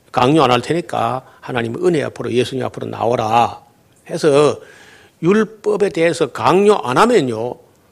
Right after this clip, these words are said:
죄의 정욕도 역사할 필요가 없어요. 율법이 계속 작동하고 있을 때는 율법에 대해서 반발하지만, 하지만은 그거 범해도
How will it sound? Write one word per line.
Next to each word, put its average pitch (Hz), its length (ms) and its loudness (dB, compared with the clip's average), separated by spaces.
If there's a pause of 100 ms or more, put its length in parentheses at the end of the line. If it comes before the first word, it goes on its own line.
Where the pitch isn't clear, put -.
(140)
죄의 202 320 10
정욕도 139 960 4 (680)
역사할 196 320 4
필요가 214 240 0
없어요. 120 380 -6 (1300)
율법이 214 520 4
계속 - 800 -4
작동하고 208 440 4
있을 196 180 2
때는 214 320 2
율법에 190 360 2
대해서 180 200 0
반발하지만, 185 840 0
하지만은 143 640 0 (540)
그거 190 360 -2
범해도 226 1000 6